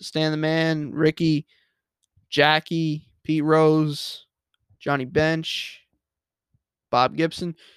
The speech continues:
They all had long careers. And that, that's the thing, too. Like, these guys on this list weren't just good. They were good for a long time, which is very important. So,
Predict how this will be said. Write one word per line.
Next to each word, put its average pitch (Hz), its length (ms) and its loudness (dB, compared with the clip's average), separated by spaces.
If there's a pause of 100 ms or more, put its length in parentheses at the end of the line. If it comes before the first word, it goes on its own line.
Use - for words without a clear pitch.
(120)
They 190 120 2
all 214 140 6
had 180 180 2
long 170 240 0
careers. 147 600 -6
And 156 160 -4
that, 170 260 0
that's 208 200 0
the 196 80 -2
thing, 175 240 -2
too. 175 240 2
Like, 123 280 -4 (380)
these 202 180 0
guys 220 280 6
on 196 100 4
this 165 220 2
list 165 420 0 (720)
weren't 196 260 6
just 175 200 2
good. 175 140 6
They 180 120 0
were 226 100 -2
good 214 160 -4
for 196 140 -6
a 156 60 -2
long 147 320 -6
time, 131 380 -14 (1400)
which 156 180 -2
is 156 140 0
very 170 280 4
important. - 520 -10 (3250)
So, 160 420 4